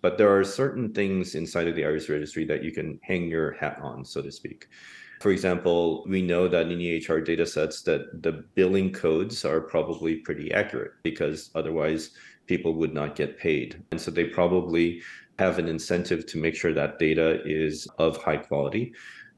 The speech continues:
And so if somebody is looking at the frequency of intravitreal injections, for instance, in, uh, age-related macular degeneration, you can be relatively certain that those data points are probably real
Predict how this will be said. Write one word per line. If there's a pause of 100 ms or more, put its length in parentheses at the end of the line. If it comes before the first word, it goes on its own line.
(100)
And
so
if
somebody
is
looking
at
the
frequency
of
intravitreal
injections,
for
instance,
in, (160)
uh,
age-related
macular
degeneration, (440)
you
can
be
relatively
certain
that
those
data
points
are
probably
real